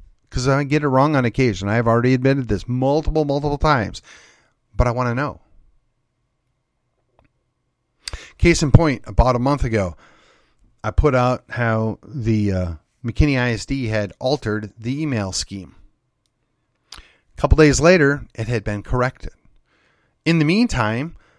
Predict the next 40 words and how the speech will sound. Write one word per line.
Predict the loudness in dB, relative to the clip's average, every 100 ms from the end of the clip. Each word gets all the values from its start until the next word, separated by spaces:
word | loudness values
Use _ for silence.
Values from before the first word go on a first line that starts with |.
| _ _
found | -4 2 4 6
out | 4 2
there | 0
was | -2 -4
an |
attorney | -2 2 2 0 -4
that | -4
got | -4 -4
involved | -6 -8 -8 -8 -10
in | -10
it, | -6
found | -2 2
out | 2 2
that | 0 -2 -8 _
the | -2
person | 2 2 2 -2
that | -2 0
they | 2
were | 0 -4 -6
looking | 0 0 0 -4 -2
to | -2 0 -2 -6 -12 -18 _ _ _ _ _ _ -8
limit | 2 2 4
access | 4 2 2 0 0
to | 2 2 0 -4 _ _ _ _ _ _
had | 0 4
been | 4 2
very | 2 2
proactive | 2 4 2 0 -2 -4
on | -4 -8
it. | -14 -20 -20 _ _ _ _
Now, | -4 -4 -6 _ _ _ _ _ _
as, | 2 4 2 -2 -10 -8
uh, | -4 -4
being | -4 -4 -2
somebody | -4 -2 -2
on |
the | 0
outside | -2 0 -2
looking | -2 -2 -2
in, | -2